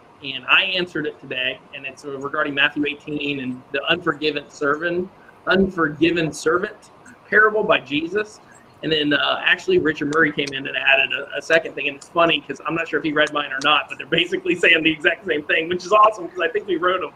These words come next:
'em right at the same time. But, um, for anybody who has that question, 'cause I know, Mike, we're probably short on time.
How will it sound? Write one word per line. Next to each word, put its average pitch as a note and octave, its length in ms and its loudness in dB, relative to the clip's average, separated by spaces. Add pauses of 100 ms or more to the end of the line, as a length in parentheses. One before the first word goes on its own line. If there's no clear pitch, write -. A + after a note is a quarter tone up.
(120)
'em D4 280 -8
right E3+ 180 4
at E3+ 120 0
the F3+ 60 -8
same C#3+ 220 -2
time. C3+ 440 -2
But, C#3 160 -6 (680)
um, D3 180 0
for F#3 140 0
anybody A#3 280 2
who A3+ 120 0
has G3 280 0
that - 160 0
question, D3+ 300 -4
'cause - 140 -12
I C#3+ 40 -6
know, D3+ 100 0
Mike, D3 300 0
we're D3+ 80 -2
probably C#3 360 -2
short C#3 220 -6
on B2 140 -6
time. C3 340 -4